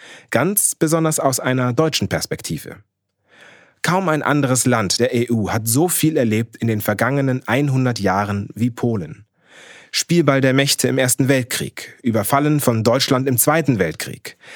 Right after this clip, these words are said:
anschließend Kommunismus und Umbruch neunzehnhundertneunundachtzig, einen eigenen Papst, E-U-Beitritt und extremer Rechtsruck in den vergangenen Jahren,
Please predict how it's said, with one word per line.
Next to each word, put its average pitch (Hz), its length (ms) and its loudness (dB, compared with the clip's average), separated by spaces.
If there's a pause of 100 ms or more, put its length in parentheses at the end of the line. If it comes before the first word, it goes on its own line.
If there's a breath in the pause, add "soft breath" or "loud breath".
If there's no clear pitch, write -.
(220 loud breath)
anschließend 127 600 2
Kommunismus 151 640 4
und 123 220 2
Umbruch 156 460 2
neunzehnhundertneunundachtzig, 131 1400 2 (400 loud breath)
einen 135 380 0
eigenen 165 460 2
Papst, - 640 -2 (180)
E-U-Beitritt 185 800 0
und 202 400 0
extremer 151 600 0
Rechtsruck 139 520 0
in 127 140 -2
den 123 120 0
vergangenen 107 520 0
Jahren, 95 460 -2